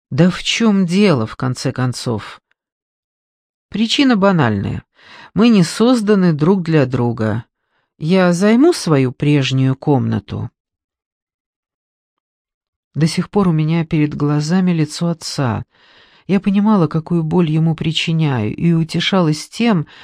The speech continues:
что мои дурацкие объяснения все-таки лучше правды. Валера появился у нас на следующий день. Открыл ему отец, он прошел в гостиную,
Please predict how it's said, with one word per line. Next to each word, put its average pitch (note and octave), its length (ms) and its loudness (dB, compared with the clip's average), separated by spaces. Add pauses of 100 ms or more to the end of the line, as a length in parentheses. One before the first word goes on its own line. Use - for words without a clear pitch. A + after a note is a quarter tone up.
(300)
что - 180 -6
мои G#3 240 2
дурацкие F#3 560 0
объяснения F3+ 720 0
все-таки D#3+ 500 -4
лучше E3 400 0
правды. B2 640 -2 (1500)
Валера C#4 420 2
появился A3 600 0
у F3 40 2
нас G3 280 0
на D#3 100 2
следующий D#3+ 600 -2
день. A#2 400 -4 (440)
Открыл C4 380 0
ему C#3+ 260 4
отец, A#3 560 0
он F#3 140 2
прошел C#3 380 0
в C3 80 -8
гостиную, G#3+ 760 2